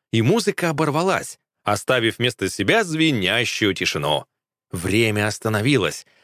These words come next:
Даже мухи, казалось, в воздухе замерли. И хотя песню уже никто не пел, в ушах у меня и у всех вокруг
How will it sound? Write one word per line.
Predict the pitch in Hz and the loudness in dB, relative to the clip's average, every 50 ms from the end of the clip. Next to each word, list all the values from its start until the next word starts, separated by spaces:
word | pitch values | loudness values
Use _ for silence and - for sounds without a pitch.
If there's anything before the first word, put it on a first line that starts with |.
| _ | _
Даже | - 110 139 151 151 131 160 160 | 0 0 2 2 2 2 2 2
мухи, | 151 147 160 214 247 214 - - 113 92 - | 2 4 2 2 2 0 0 0 -2 -2 -2
казалось, | - - 127 117 147 156 143 127 110 - _ | -2 -2 -2 0 2 2 2 2 0 -2 _
в | - 98 101 | -12 -6 -2
воздухе | 143 226 208 147 - - 107 - - 147 | 2 2 2 2 2 0 -2 0 0 0
замерли. | 147 170 202 180 135 101 82 85 85 78 71 - _ _ _ _ _ _ _ _ - | 0 2 0 0 0 0 0 0 0 0 -2 -4 _ _ _ _ _ _ _ _ -2
И | 117 110 | -2 0
хотя | - - 127 120 - 131 127 | 0 0 0 0 2 0 0
песню | - - 151 143 123 - 104 98 | 0 0 0 0 0 -2 -2 -2
уже | 101 101 95 110 98 | -2 0 0 0 0
никто | 101 123 131 - - - 117 92 | 0 -2 -4 -2 0 0 0 0
не | 85 85 | 0 -2
пел, | 82 - 127 170 202 208 - _ _ _ _ - | 0 2 2 2 2 2 0 _ _ _ _ -4
в | - 104 | 0 2
ушах | 135 165 160 - 220 240 190 - - - | 2 2 2 2 0 0 -2 -2 -2 0
у | 196 | 0
меня | 185 165 151 147 139 120 113 139 185 190 143 82 - _ _ - | 2 2 2 2 2 2 2 2 2 0 0 -2 -6 _ _ -2
и | - 113 | 0 2
у | 117 120 113 | 2 2 0
всех | - - 139 117 - - - | 0 0 -2 -2 -2 -2 -2
вокруг | 92 92 - - 190 247 220 - | -2 0 2 2 2 2 0 -2